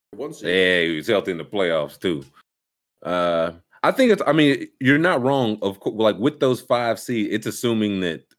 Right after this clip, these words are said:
Speaker 2: like, things go right for those, like, above them, too. Right? Like, Philly in particular, it's just, I don't, I don't know. Embiid, he, he just ta-, he takes the knocks. It happens. I think the Hawks are better. Like, they,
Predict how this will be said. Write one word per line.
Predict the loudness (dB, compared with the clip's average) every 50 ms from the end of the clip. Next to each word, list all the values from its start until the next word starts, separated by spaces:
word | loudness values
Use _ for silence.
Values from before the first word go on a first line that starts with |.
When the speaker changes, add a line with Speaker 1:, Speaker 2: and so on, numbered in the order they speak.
| _ _
Speaker 2:
like, | -6 -4 -4 -4 -4 -2
things | 0 0 0 0 -2 0
go | 0 0 2
right | 2 2 2 0 0 -4
for | -8 -6
those, | -4 -2 -2 -2 -2 -4 -6 -8 -12 -16 -20 -20 _ _ _ _
like, | -6 -6 -6
above | -6 -2 0 2 2 2 0 -4 -14 -20 _ _ _ _ _ -6
them, | -6 -6 -6 -6
too. | -4 -2 -2 -2 -4 -8 _ _ _ _ _ _ _ -20 _ _ _ _ _ _ _ _ _ _ _
Right? | -6 -4 -4 -2 -4 -4
Like, | -8 -8 -10
Philly | -10 -4 0 2 4 4 4 4 4 2 2 0 -2 -4 -8 _ _ _
in | -12 -10 -10
particular, | -8 -10 -8 -4 -4 -4 -2 -2 -2 -2 0 0 -2 -2 -4 -8 -12 _ _ _ _ _ _ _ _ _ _ _ _ _ _ _ _ _ _ -14
it's | -12 -12 -10 -8
just, | -6 -4 -2 -2
I | 0 0
don't, | 0 0 0 0 -2 -4 -8 -12 -18 -20 -20 _ _ _ _ _ _ _ _ _ _ _ _ _ _ _ _ _ _ _ -8
I | -4 -2 0
don't | 2
know. | 2 2 2 2 4
Embiid, | 4 4 6
he, | 6 4 2 2
he | 2 2 2
just | 4 2 2 0
ta-, | 0 0
he | 0 0
takes | 2 2 0 0 0
the | 0 0
knocks. | 0 0 0 -2 -4 -8 -8
It | -6 -6 -4
happens. | -4 -4 -4 -6 -8 -14 -20 _ _ _ _ _ _ _ _ _ -4 -4
I | -2
think | 2 2 2 2 2
the | 2 2
Hawks | 2 0 -2 -2 -2
are | -4
better. | -2 0 2 2 4 4 2 2 2
Like, | 0 -4 -4 -4 -6 -8 -4
they, | -2 0 0 0 0 0 -2 -2 -4 -6